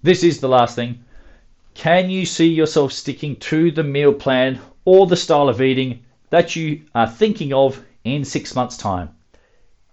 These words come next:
This is something people do not ask themselves. Is this sustainable for me? They just look at the immediate, "This looks cool.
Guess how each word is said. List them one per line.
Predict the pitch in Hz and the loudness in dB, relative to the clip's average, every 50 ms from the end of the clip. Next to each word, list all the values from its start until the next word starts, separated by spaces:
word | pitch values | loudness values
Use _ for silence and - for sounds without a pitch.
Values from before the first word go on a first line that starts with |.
| _ _ _ | _ _ _
This | 151 151 147 - | -6 -6 -6 -8
is | 165 147 | -10 -8
something | - 160 156 - 151 143 139 | -6 -6 -6 -6 -8 -10 -8
people | - 151 135 131 - 127 | -6 -6 -6 -6 -6 -10
do | 117 123 131 131 123 | -8 -6 -4 -4 -2
not | 120 117 117 117 - _ _ _ _ - | -2 -2 -4 -4 -8 _ _ _ _ -6
ask | 101 113 110 107 - - - | -2 -2 -2 -2 -4 -8 -12
themselves. | 107 92 - 101 85 82 85 - - - _ _ _ _ _ _ _ _ _ _ _ _ _ _ | -12 -10 -8 -8 -8 -8 -10 -14 -20 -20 _ _ _ _ _ _ _ _ _ _ _ _ _ _
Is | 185 196 202 175 175 - | -8 -6 -6 -8 -8 -6
this | - 165 - - | -6 -6 -6 -8
sustainable | - - 147 - - - 139 139 139 135 127 139 143 131 | -10 -12 -12 -12 -6 -4 -2 -2 -2 -2 -4 -4 -4 -4
for | - - 135 127 117 113 | -4 -2 0 0 0 0
me? | 110 101 - - - _ _ _ _ _ _ _ | -2 -4 -6 -8 -14 _ _ _ _ _ _ _
They | - 101 117 | -8 -8 -6
just | 120 170 160 - 170 | -6 -6 -6 -4 -6
look | 165 - | -4 -4
at | 160 - - | -6 -6 -4
the | 117 113 | -4 -4
immediate, | 120 123 139 160 160 160 156 147 147 143 139 - - _ _ _ _ _ - - - | -4 -4 -2 0 0 0 2 0 -2 -2 -4 -10 -20 _ _ _ _ _ -20 -18 -14
"This | 92 95 120 123 - - | -8 -6 -6 -6 -4 -4
looks | 151 151 - - | -4 -4 -4 0
cool. | - - 202 262 226 120 - | 2 4 4 4 2 -2 -8